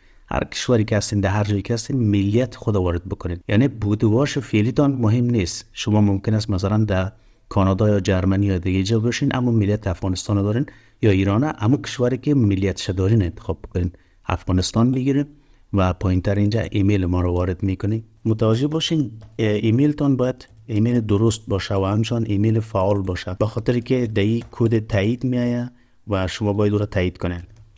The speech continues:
بعد از اینکه ایمیل تان اینجا وارد کردین، تکرارش هم اینجا وارد می‌کنین. می‌بینید خود ایمیل اینجا وارد می‌کنین، تکرارش در اینجا وارد می‌کنین.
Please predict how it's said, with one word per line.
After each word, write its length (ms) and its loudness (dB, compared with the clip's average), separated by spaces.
بعد 220 2
از 100 -2
اینکه 160 -2
ایمیل 220 2
تان 200 -2
اینجا 260 0
وارد 200 -4
کردین، 340 0
تکرارش 500 0
هم 140 2
اینجا 240 2
وارد 240 -6
می‌کنین. 240 -2
می‌بینید 240 -2
خود 240 -2
ایمیل 240 2
اینجا 200 2
وارد 200 -4
می‌کنین، 300 -2
تکرارش 480 0
در 200 -4
اینجا 300 2
وارد 180 -2
می‌کنین. 400 -2